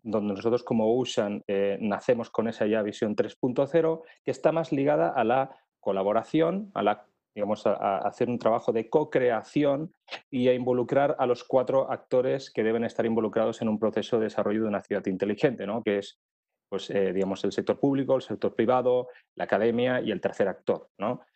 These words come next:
Entonces, en ese entorno, nosotros nacimos con ese, con ese espíritu de tres punto cero y lo que pretendemos de alguna forma es, eh,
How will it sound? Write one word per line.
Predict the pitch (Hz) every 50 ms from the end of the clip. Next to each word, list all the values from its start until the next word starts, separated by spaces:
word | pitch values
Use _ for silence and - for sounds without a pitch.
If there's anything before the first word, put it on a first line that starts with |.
| _ _ _ _ _
Entonces, | 110 95 107 113 107 113 110 -
en | 120 110 110
ese | 117 - -
entorno, | 135 127 120 143 139 135 139 147 147 143 135
nosotros | 127 117 110 - - 123 117 135 139 123
nacimos | 120 117 101 - - - 123 139 131 -
con | - 139 127
ese, | 127 - - 131 120 123 120 120 -
con | - 123 117
ese | - - 127
espíritu | 113 - _ - 139 135 131 - 151 156
de | 143 117 -
tres | - 117 113 -
punto | - 131 120 110 131 120
cero | - 151 143 139 151 165 - - - _ _ _ _ _ _
y | - 117
lo | 110 113 98
que | - 113
pretendemos | - 120 110 - 107 107 107 120 120 131 127
de | 131
alguna | 127 127 135 127 120
forma | - - - 135 135 143 143 139 -
es, | - 120 120 127 131 - - - _ _ _ _ _ _ _ _
eh, | - 113 107 104 104 104 104 104 107 -